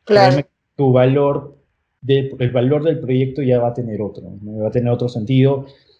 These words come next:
Speaker 2: y vas a poder también sustentar el precio que le estás ofreciendo", ¿no?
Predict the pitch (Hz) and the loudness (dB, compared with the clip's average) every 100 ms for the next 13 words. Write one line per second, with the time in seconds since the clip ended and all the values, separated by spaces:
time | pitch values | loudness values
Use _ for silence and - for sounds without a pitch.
0 | _ 135 131 131 135 135 135 135 131 131 | _ 0 2 2 0 -2 -2 -2 -2 -2
1 | 135 131 123 120 123 120 - 160 131 123 | -4 -6 -4 0 -2 -2 -4 -4 -4 -6
2 | 104 - _ _ - 110 101 113 110 - | -8 -10 _ _ -10 -8 -6 -8 -8 -10
3 | 98 135 113 92 92 | -6 -4 -4 -4 -10